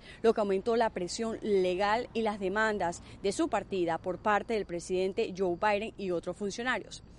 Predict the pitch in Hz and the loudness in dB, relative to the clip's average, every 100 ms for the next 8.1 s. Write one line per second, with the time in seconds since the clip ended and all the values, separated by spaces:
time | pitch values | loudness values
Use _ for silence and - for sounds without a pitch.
0 | - - 339 302 294 247 240 269 254 208 | -20 -16 0 2 4 4 4 2 -2 -4
1 | 202 208 262 330 240 214 226 226 233 - | -4 -2 -2 -2 0 -2 -2 -4 -4 -2
2 | 214 208 254 220 247 - - - - 233 | -2 -2 -2 0 -2 -2 -14 -10 2 2
3 | 233 233 240 190 196 202 208 - 269 262 | 2 -4 0 2 2 2 0 2 0 0
4 | - - 233 226 320 330 226 156 - 185 | -4 0 0 0 -2 -2 -2 -6 -6 -4
5 | 175 190 196 185 233 - 185 175 160 175 | -2 0 -2 0 -2 -2 -4 -2 -4 -6
6 | - 170 175 175 - 202 196 - - - | -6 -4 -2 -2 -2 -4 -4 -12 -16 -6
7 | 180 - 139 165 - 254 269 82 - - | -6 -4 -6 -4 -4 -2 -2 -4 -6 -10